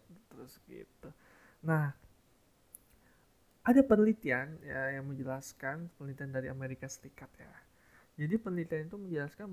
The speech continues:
bahwa, eh, pecandu narkoba ya, pecandu narkoba itu kandungan dalam narkoba itu, itu empat puluh kali lebih enak dari seks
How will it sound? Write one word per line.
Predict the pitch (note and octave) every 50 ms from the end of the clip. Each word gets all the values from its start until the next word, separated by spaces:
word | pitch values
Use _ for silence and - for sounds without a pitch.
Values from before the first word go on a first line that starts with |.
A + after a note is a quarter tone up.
| E3 C#3+
bahwa, | C#3+ C#3+ D3 D3+ D3+ D#3+ C#3+ D#3 F3+ F#3 D#3+ D3 D#3 - _ _ _ _ _ _ _ _ _ _ _ _ _ _ -
eh, | D#3+ E3 E3 D#3+ E3 E3 E3 D#3+ D#3+ D#3+ D#3+ E3 E3+ -
pecandu | - - - B3 A#3+ A#3+
narkoba | A#3+ A#3 A3+ A3+ A3+ - - B3 A#3+ G#3+ F3+ C#3 C3+ - - - _ _ _ _ _ _ _ _ _ _ _ _ _ - D#3
ya, | D3 D#3 E3+ E3 - _ _ _ -
pecandu | - D#3+ - D3 D3 F3 D3+
narkoba | D3+ D3+ C#3+ C3+ - - F3 F#3+ F3 D#3 C#3 C3 B2+ - - - - _ _ - _ _ _ _ _ _ _
itu | - F3 - _ - B3 B3 A#3+ - - -
kandungan | - F#3 F3+ F3 F3 F3 E3+ E3+ F3 E3+
dalam | E3+ E3+ E3+ E3
narkoba | D#3+ D#3+ D#3+ D#3+ - - E3 D#3+ D#3+ E3 E3 D#3 -
itu, | G#3 A3 A3 - _ - C#3+ C3+ C3+ C#3+ D#3+ - _ _ _ _ _ _ _ _ _ _ _ _ _ _ _ _ _ _ -
itu | A3+ - C#4+
empat | C#4 C#4 - F#3 F#3 -
puluh | - - D#3+ E3 F#3+ A3+ A#3 -
kali | - D3 D#3 F#3 A3+
lebih | A3 F#3+ D#3+ D3+ - -
enak | D#3 D#3 F#3 G#3 -
dari | - D#3 C#3 C#3 C#3+ G3 A3+ - _ _ _ _ _ _ _
seks | - - - E3 - - - - - - - -